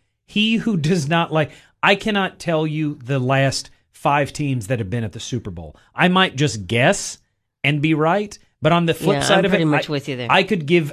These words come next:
Speaker 1: I could just give you five wrong answers. Like,
Speaker 2: Uh-huh.
Speaker 1: it, if I give you a right one, it's because of s-, just dumb luck.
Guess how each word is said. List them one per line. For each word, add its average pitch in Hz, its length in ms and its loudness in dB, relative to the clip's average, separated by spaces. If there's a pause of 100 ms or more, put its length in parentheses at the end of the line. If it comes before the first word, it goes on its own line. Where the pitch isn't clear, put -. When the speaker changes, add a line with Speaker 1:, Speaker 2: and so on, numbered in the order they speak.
Speaker 1:
I 143 100 2
could 147 160 -2
just 135 180 -4
give 135 160 0
you 135 120 -2
five 120 340 -2
wrong 117 240 -4
answers. 104 480 -12
Like, 120 180 -6
Speaker 2:
Uh-huh. 147 300 -4
Speaker 1:
it, 143 100 -10 (160)
if 170 140 0
I 156 80 4
give 175 240 2
you 220 160 0
a 208 80 2
right 190 280 2
one, 185 280 -2 (300)
it's 160 240 -2
because 143 600 0
of 120 180 -4
s-, - 160 -14
just 104 420 -8
dumb 113 240 -2
luck. 92 280 -10